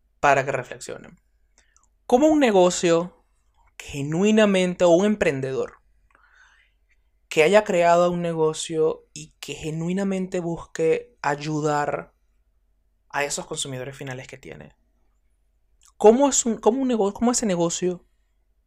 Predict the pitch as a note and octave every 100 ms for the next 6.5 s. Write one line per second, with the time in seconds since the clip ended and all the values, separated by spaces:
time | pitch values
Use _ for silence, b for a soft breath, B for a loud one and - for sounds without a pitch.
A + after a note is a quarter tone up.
0 | _ - D3 C#3+ E3 F3 E3+ E3 - _
1 | _ _ _ _ _ _ _ _ _ _
2 | - C#3+ C#3 - F#3+ - F#3 E3+ E3 D3+
3 | C#3+ C#3 - C3+ - _ _ - C#3 D#3
4 | F#3+ - F#3+ E3 D#3+ D3+ D3 C#3 E3 -
5 | - D3 - C3+ C#3 D3+ D#3+ - C#3 C3+
6 | - - - C2